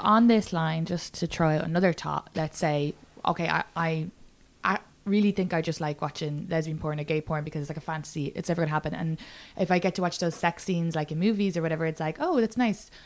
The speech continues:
I'm never gonna, I'm not actually gonna act on it. So let's say if someone is into a bit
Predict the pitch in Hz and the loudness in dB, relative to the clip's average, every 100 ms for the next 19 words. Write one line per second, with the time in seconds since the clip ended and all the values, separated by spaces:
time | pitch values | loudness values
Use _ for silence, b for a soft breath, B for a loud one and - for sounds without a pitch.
0 | b b 196 214 202 - 190 190 202 180 | b b 2 4 4 4 2 4 6 4
1 | - 175 - 180 214 175 160 147 175 170 | 2 0 2 0 0 0 0 0 2 2
2 | 170 185 165 156 160 - - 165 - 175 | 2 2 2 2 -2 -4 -4 -2 0 2
3 | 170 165 165 160 156 - - 156 156 - | 2 0 0 -2 -2 -2 0 0 0 -2